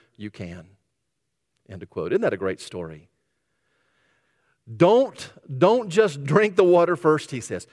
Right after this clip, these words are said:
You have to have the faith that if you pour it in and you work and you prime that pump, that you'll get all the water that your heart's desires.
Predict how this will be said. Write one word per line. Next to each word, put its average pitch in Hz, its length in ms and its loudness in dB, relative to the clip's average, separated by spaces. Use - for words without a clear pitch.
You 156 160 4
have 156 180 2
to 143 100 0
have 127 160 0
the 113 80 0
faith 123 600 -2
that 113 140 0
if 104 120 -10
you 101 60 -12
pour 143 300 0
it 143 80 -2
in 110 260 -8
and 143 140 -2
you 135 100 4
work 165 380 2
and 127 100 -6
you 123 80 0
prime 185 340 0
that 180 200 0
pump, 127 320 -8
that 160 120 2
you'll 175 120 4
get 147 80 4
all 208 520 6
the 214 80 6
water 147 520 0
that 120 160 -2
your 127 80 -2
heart's 113 320 -4
desires. 98 680 -14